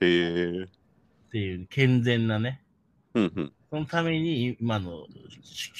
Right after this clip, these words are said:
Speaker 2: 流派？
Speaker 1: はい。
Speaker 2: あの、今の古い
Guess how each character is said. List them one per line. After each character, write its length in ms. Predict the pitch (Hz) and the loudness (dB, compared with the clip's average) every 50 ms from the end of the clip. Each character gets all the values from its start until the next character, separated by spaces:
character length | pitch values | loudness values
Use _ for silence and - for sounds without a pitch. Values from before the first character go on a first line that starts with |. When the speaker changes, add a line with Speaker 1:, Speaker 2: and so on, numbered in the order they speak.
| 139 | 0
Speaker 2:
流 80 | 135 127 123 | 2 2 2
派？ 340 | 113 113 113 117 139 160 _ _ _ _ _ _ _ _ _ _ _ _ _ _ _ _ _ _ _ _ _ _ _ _ _ _ _ _ _ _ _ _ _ _ _ _ _ _ _ _ _ - | 2 0 0 0 0 -4 _ _ _ _ _ _ _ _ _ _ _ _ _ _ _ _ _ _ _ _ _ _ _ _ _ _ _ _ _ _ _ _ _ _ _ _ _ _ _ _ _ 6
Speaker 1:
は 220 | 127 110 90 76 | 6 6 6 4
い。 40 | - _ _ _ _ _ - | 0 _ _ _ _ _ -14
Speaker 2:
あ 140 | 87 85 | -14 -12
の、 500 | 85 82 78 76 73 73 73 73 71 - _ _ _ _ | -12 -12 -12 -14 -14 -16 -16 -16 -18 -18 _ _ _ _
今 220 | 107 113 113 104 | -4 -2 -2 -2
の 120 | 98 92 92 | -2 -4 -6
古 380 | - - 117 117 127 135 123 | -2 2 2 4 6 6 6
い 160 | 110 90 - | 4 4 0